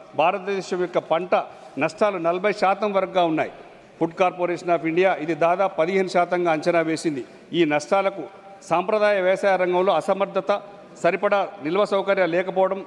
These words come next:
అధ్వాన్నమైన మౌలిక సదుపాయాలు మరియు ఆధునిక సాంకేతిక పరిజ్ఞానం లేకపోవడం వలన కారణమని చెప్పవచ్చు.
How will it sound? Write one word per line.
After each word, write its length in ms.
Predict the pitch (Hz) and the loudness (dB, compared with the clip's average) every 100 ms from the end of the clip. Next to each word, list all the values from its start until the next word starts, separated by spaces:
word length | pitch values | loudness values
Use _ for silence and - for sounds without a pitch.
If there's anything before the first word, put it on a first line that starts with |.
| 123 | -6
అధ్వాన్నమైన 600 | 147 151 196 190 190 175 | -6 -2 -2 0 -2 0
మౌలిక 360 | 160 190 190 | 0 0 0
సదుపాయాలు 640 | 180 170 170 180 175 190 165 | 0 -2 0 2 2 0 -2
మరియు 360 | 156 185 175 123 - - | 0 2 0 -2 -14 -2
ఆధునిక 460 | 143 170 190 190 180 | 0 0 -2 -4 -4
సాంకేతిక 640 | 165 160 180 175 175 165 - - - | -2 -2 -2 -4 0 -2 -2 -14 -2
పరిజ్ఞానం 480 | 143 180 196 196 175 | -2 0 0 0 0
లేకపోవడం 480 | 180 185 196 190 180 | -2 -2 0 2 0
వలన 300 | 170 202 220 - - - - - - 165 | 0 0 -2 -8 -20 -20 -20 -20 -4 0
కారణమని 360 | 180 190 185 175 | 2 0 -2 -2
చెప్పవచ్చు. 400 | 151 170 147 117 | 0 0 -2 -8